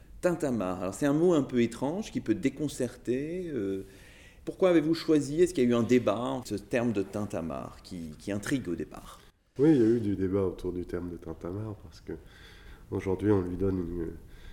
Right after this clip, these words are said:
Speaker 2: une, une connotation très péjorative de boucan, de, de raffut, euh, de dissonance. Bah, ce qui me plaisait dans le mot tintamarre, c'était, euh, l'idée de,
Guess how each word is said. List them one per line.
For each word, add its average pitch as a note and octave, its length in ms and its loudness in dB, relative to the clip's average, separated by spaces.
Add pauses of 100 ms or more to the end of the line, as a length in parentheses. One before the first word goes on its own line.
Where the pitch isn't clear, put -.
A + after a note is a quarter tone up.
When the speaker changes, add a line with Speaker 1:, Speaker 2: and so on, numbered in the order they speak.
(180)
Speaker 2:
une, - 80 -6
une F#2+ 80 -4
connotation G2 680 -2
très G2+ 240 -2
péjorative G2 960 0
de F#2 100 -2
boucan, G2 760 0
de, F2+ 180 0 (340)
de F2 60 -6
raffut, G2 680 -6 (720)
euh, F2 80 -4 (1200)
de F#2+ 80 -4
dissonance. A2+ 960 -4 (480)
Bah, C3 200 -2
ce - 120 -14
qui E3 100 2
me D#3+ 60 -2
plaisait D3 560 4
dans D3 120 2
le A#2 80 2
mot A#2 140 2
tintamarre, B2 720 0
c'était, A#2+ 440 -4
euh, G2+ 480 4 (680)
l'idée A#2+ 380 2
de, G#2+ 240 2